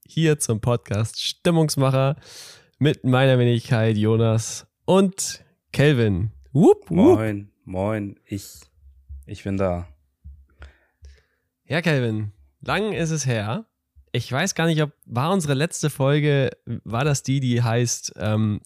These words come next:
Speaker 1: wir hören auf?
Speaker 2: Ich hab keine Ahnung. Aber es würde
Speaker 1: Okay.
Speaker 2: passen, es würde passen. Aber ich weiß es nicht, ehrlicherweise.
Speaker 1: Ja, okay. Also, wir hören nicht auf, wir sind wieder da. Ähm, Kelvin, woran hat's gelegen?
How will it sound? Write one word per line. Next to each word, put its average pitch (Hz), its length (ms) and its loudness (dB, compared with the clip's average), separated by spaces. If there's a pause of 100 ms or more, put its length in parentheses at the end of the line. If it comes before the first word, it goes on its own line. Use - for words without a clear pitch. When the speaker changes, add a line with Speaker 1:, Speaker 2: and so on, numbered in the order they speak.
(160)
Speaker 1:
wir 120 180 0
hören 104 180 2
auf? 131 300 -4 (1160)
Speaker 2:
Ich - 120 -14
hab 87 100 -8
keine 82 280 -10
Ahnung. 82 320 -8 (480)
Aber 104 180 0
es 175 60 2
würde 170 100 4
Speaker 1:
Okay. - 100 -4
Speaker 2:
passen, 101 460 -2
es 101 100 -8
würde 120 140 -4
passen. 104 320 -6 (220)
Aber 85 120 -2
ich 85 120 -6
weiß 82 160 -4
es 82 100 -12
nicht, 92 240 -10 (120)
ehrlicherweise. 92 1400 -8 (1080)
Speaker 1:
Ja, 120 180 2
okay. 120 260 2 (220)
Also, 110 460 2 (300)
wir 120 120 2
hören 135 140 6
nicht 131 240 2
auf, 117 240 2
wir 120 80 2
sind 127 160 0
wieder 110 180 0
da. 104 380 0 (640)
Ähm, 104 600 0
Kelvin, 120 440 2
woran 135 340 2
hat's - 220 -4
gelegen? 107 480 -2